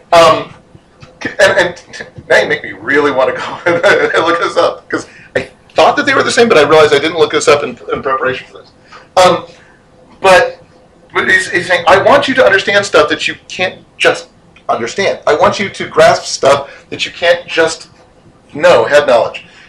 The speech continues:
You can't just look it up in a book and go, "I get this," any more than a blind person can, who's been blind since birth, can pull out a book, read it in Braille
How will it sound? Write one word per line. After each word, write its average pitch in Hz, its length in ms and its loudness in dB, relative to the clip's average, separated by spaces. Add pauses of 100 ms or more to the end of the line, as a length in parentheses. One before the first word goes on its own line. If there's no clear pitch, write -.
(140)
You - 60 -6
can't 254 200 4
just - 280 -6
look 165 180 0
it 180 80 2
up 185 80 4
in 170 80 -2
a 147 40 0
book 135 240 2
and 131 80 -8
go, 120 220 2
"I 135 60 0
get 147 260 0
this," - 240 -14 (200)
any 175 100 0
more 165 280 4
than 156 340 2
a 143 100 2
blind 156 260 2
person 139 380 -4
can, 131 420 0
who's 131 200 -8
been 135 120 -6
blind 147 280 2
since - 180 -14
birth, 135 420 2 (280)
can 139 240 -2
pull 165 160 6
out 156 120 6
a - 40 0
book, 135 260 0
read 147 200 -6
it 180 100 -4
in 147 120 -8
Braille 127 560 2